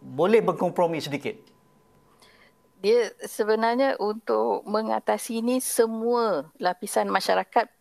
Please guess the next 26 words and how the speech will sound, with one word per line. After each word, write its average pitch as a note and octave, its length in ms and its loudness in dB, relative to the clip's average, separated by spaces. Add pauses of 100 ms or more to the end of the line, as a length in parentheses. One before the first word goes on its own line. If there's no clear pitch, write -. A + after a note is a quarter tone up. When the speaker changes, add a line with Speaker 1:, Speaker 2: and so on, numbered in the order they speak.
Speaker 2:
perlu A#3 400 2
mematuhi G3 640 -2
S F3 160 -2
O F3 80 -2
P. - 240 -10 (560)
Eh, F3+ 320 2 (320)
bila B3 480 2
kadang-kadang G#3 480 2
masyarakat A3 320 0
kata - 320 -2
dia A3+ 160 2
mematuhi G#3+ 640 -2
S F#3 160 -2
O F#3 80 -2
P, D3 400 -8
tapi G#3+ 320 -4
bila, F#3+ 640 0 (240)
eh, F3 320 2
kita G3 320 -6
tengok F#3+ 560 -2
dalam F3 240 2
masyarakat, E3 800 -2 (960)
tak - 240 0
mematuhi, G3+ 640 -2
masih F3 320 0
lagi F#3+ 800 -2